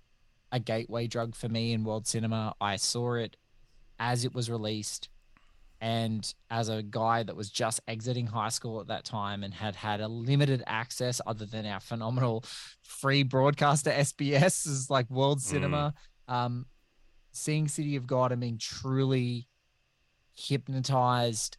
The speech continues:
Speaker 1: and just enraptured by this view of a city and this view of gangster life with this incredible aesthetically pure and true, um,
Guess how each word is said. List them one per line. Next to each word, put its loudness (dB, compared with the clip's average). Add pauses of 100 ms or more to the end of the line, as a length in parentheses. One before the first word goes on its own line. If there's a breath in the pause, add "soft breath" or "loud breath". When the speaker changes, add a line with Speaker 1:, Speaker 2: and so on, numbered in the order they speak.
Speaker 1:
and 0
just -4 (460)
enraptured 0
by 2
this -4
view -2
of 0
a -2
city -2
and -4
this -8
view -2
of -4
gangster -2
life 0
with -10
this -6 (100)
incredible -6 (840)
aesthetically 0
pure 2
and -6
true, 0 (500)
um, 0